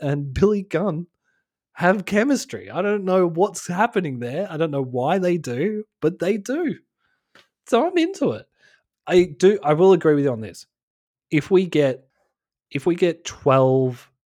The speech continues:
uh, <laughs> you know, uh, Ass Boys versus the Acclaim matches in a row, then yeah, absolutely. No one wants to see that.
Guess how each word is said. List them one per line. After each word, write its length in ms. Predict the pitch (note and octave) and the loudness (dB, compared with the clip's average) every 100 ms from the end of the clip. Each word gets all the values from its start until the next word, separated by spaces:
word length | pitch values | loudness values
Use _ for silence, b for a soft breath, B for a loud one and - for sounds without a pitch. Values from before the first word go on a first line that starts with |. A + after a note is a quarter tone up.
| _ _ _ _ | _ _ _ _
uh, 340 | - G#2+ G2 E2 B B B B B D#3+ - | -12 -10 -10 -12 B B B B B -10 -6
<laughs> 640 | - - - - - - | -8 -8 -20 -20 -20 -8
you 100 | C#3 | -4
know, 260 | B2 G#2+ G2 - | -2 -4 -8 -8
uh, 300 | C3 A2 G#2+ - | -6 -6 -6 -6
Ass 240 | B2+ B2 - | 0 0 0
Boys 320 | C3+ A#2+ A2+ | 0 0 -2
versus 360 | A#2+ A2+ A2+ | -4 -4 -8
the 120 | - G#2 | -8 -8
Acclaim 460 | - B2+ A2+ A2+ | -8 -6 -4 -4
matches 360 | A2 G#2 A#2 A2 | -6 -6 -8 -8
in 180 | B2+ A2+ | -6 -6
a 40 | |
row, 440 | G2 G2 A2 F3+ G3+ b b b b b _ _ _ - | -6 -2 2 4 2 b b b b b _ _ _ -6
then 300 | A#2+ G#2+ G2+ - | -6 -6 -14 -12
yeah, 200 | A#2 - _ | -12 -12 _
absolutely. 420 | A#2+ - A2 F#2 - | -12 -10 -12 -14 -10
No 180 | D3 C#3+ | -2 -2
one 120 | B2 | -2
wants 200 | A2 - | -6 -12
to 60 | - | -10
see 180 | G2+ | -10
that. 220 | F2+ D#2 | -12 -18